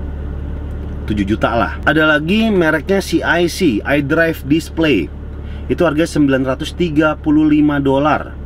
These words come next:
Ini yang sering dipakai sama orang-orang sini. Nah, mau yang lebih murah, ada lagi. Caranya adalah, ini kayak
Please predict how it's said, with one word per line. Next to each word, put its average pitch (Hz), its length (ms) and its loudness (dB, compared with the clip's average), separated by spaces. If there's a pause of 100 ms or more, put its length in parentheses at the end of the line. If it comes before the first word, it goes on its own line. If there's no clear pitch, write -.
(320)
Ini 139 240 2
yang 147 80 0
sering 113 240 0
dipakai 101 320 -2
sama 104 240 0
orang-orang 104 400 0
sini. 73 240 -4 (400)
Nah, 143 240 2 (240)
mau 220 160 2
yang 240 80 2
lebih 233 240 2
murah, 196 320 2 (560)
ada 156 160 2
lagi. 196 480 2 (960)
Caranya 160 480 4
adalah, 120 560 2 (720)
ini 156 160 4
kayak 131 560 4